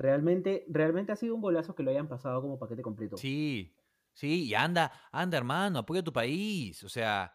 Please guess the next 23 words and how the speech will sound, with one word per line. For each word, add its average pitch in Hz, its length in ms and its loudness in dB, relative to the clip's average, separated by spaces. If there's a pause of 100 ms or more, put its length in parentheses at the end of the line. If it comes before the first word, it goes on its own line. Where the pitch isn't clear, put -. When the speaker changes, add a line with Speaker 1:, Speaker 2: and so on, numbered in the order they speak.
(340)
Speaker 2:
weón, 151 340 0
mira, 180 340 0
mira 175 280 0
el 214 40 0
material 151 360 0
que 185 100 -4
pro-, 165 140 -2
se 113 100 -10
produce 120 300 -4
aquí 170 680 -4
en, 98 420 -10
en, 110 400 -8
eh, 104 420 -16
en 104 100 -10
el 95 80 -8
Perú, 247 360 -8
pues, 359 160 -16
carajo, 330 680 -12
¿no? 123 180 -10
O 165 80 -10
sea, 127 220 0 (260)
y, 139 240 -6
y, 131 300 -4